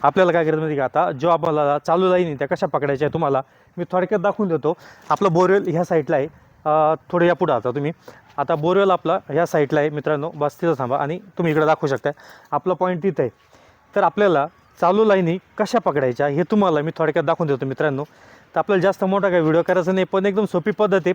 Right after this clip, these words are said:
पाऊस चौकडं चालू आहे, पावसाने धुमाकूळ घातलेले आहे, आपल्या कापसाचं मोठं नुकसान झालेलं आहे मित्रांनो, तो पण व्हिडिओ तुमच्यापर्यंत पोहोचणार आहे. तर, अ, नुकसान म्हणजे एवढं, आता शेतकऱ्याच्याच कपाळी माती का असते ह्या गोष्टी कळत नाही, आणि जे मोठे जे असतात ते मस्त ते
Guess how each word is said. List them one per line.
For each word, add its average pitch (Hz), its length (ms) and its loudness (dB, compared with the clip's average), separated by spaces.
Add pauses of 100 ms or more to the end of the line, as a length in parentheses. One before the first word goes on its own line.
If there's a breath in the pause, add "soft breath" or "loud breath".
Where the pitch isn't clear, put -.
पाऊस 185 260 0
चौकडं 196 260 -2
चालू 175 220 0
आहे, 160 120 0 (500 loud breath)
पावसाने 190 340 2
धुमाकूळ 175 400 2
घातलेले 165 360 0
आहे, 165 40 2
आपल्या 165 200 0
कापसाचं 175 520 -2
मोठं 175 500 -2
नुकसान 202 320 0
झालेलं 147 260 0
आहे 165 80 -2
मित्रांनो, 156 340 -4 (440 loud breath)
तो 208 80 4
पण 226 200 0
व्हिडिओ 165 200 2
तुमच्यापर्यंत 160 440 -2 (100)
पोहोचणार 180 400 0
आहे. 131 100 -2 (1120 soft breath)
तर, 185 120 4
अ, 202 360 6 (600 soft breath)
नुकसान 202 300 0
म्हणजे 196 160 4
एवढं, 196 220 4
आता 175 160 2
शेतकऱ्याच्याच 185 560 0 (140)
कपाळी 202 400 2
माती 185 340 -2
का 180 180 2
असते 180 220 0
ह्या 143 80 2
गोष्टी 160 240 -2
कळत 175 280 2
नाही, 165 140 0 (340 loud breath)
आणि 170 220 0
जे 185 140 2
मोठे 190 340 0
जे 160 100 0
असतात 175 400 2
ते 180 60 2
मस्त 180 280 -2
ते 175 120 0